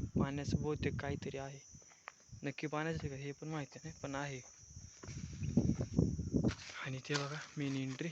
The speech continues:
आपण इथून मागाशी गेलो, ह्याच्या आत गेलो,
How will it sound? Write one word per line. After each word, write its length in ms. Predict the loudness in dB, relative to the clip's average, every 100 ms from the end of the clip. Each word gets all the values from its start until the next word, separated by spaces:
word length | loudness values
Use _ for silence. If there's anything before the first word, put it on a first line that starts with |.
| -6 -16
आपण 340 | -12 -8 -4 -4 -6 -18 -18 -4
इथून 280 | -2 0 0
मागाशी 360 | 2 0 0 -2
गेलो, 220 | -2 -2 -4 -2
ह्याच्या 320 | -2 -2 -2
आत 80 | -2
गेलो, 300 | -2 -4